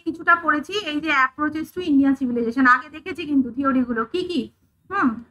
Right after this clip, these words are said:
বিভিন্ন যে theory already আগে দেখেছি। এখানে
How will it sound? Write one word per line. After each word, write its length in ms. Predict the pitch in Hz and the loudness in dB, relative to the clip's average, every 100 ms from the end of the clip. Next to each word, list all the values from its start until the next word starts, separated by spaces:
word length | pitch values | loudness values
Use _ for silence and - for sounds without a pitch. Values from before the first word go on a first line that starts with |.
| - | -4
বিভিন্ন 340 | 302 330 330 | 0 2 2
যে 100 | 330 | 0
theory 320 | 339 330 302 302 | 0 0 0 4
already 360 | 269 302 311 | 2 2 -2
আগে 180 | 320 302 | 0 0
দেখেছি। 400 | 302 277 285 226 - | -4 -8 -8 -8 -8
এখানে 280 | 277 370 392 | -2 0 0